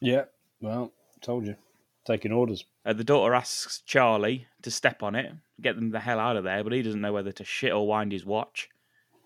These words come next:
Speaker 1: Yeah, so he does both.
Speaker 2: <laughs> Yeah. Ends up,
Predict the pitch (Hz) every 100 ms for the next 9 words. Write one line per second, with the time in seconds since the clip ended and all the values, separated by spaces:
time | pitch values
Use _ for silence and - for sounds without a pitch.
0 | - - - - - 156 - - 120 113
1 | 110 92 113 117 - - _ _ _ _
2 | _ 135 - 127 131 131 147 - - -
3 | _ _ _ _ _ - 135 120 131 -